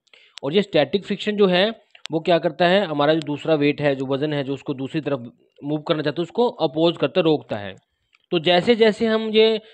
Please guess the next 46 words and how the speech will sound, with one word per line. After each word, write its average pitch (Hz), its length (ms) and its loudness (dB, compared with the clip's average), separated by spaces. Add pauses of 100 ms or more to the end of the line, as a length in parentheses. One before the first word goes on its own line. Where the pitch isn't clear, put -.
(180)
फोर्स 185 300 0
लगाते 165 400 4
गए 190 100 8
बॉडी 156 280 2
के 131 80 -2
ऊपर, 127 220 -2
हम 143 180 -4
बॉडी 143 260 0
के 165 80 -4
ऊपर 165 200 0
फोर्स 160 300 -4
लगाते 160 460 2
गए 151 100 2
उसको 147 240 -4
मूव 135 180 -6
करने 120 300 -6
के 113 80 -10
लिए, 131 260 -4 (580)
तो 180 80 0
स्टैटिक 165 420 -2
फ्रिक्शन 190 300 -8
क्या 160 160 2
है 180 120 0
वो 185 180 2
भी 254 100 2
बढ़ता 170 320 2
गया, 104 240 -6 (2000)
बढ़ता 127 260 0
गया। 240 280 2 (440)
तो 165 80 -10
देखिए 196 260 2
एक 240 160 -2
लिमिट 196 420 4
आई, 160 280 6
एक 175 120 0
मैक्सिमम 165 440 0
लिमिट 208 280 4
आई 180 300 4
जिस 170 280 -2
तक 214 80 2
त-, 190 380 -2
ज-, 147 300 -8
जब 160 200 0
तक 202 140 0
वो 214 120 4
बढ़ा, 180 400 2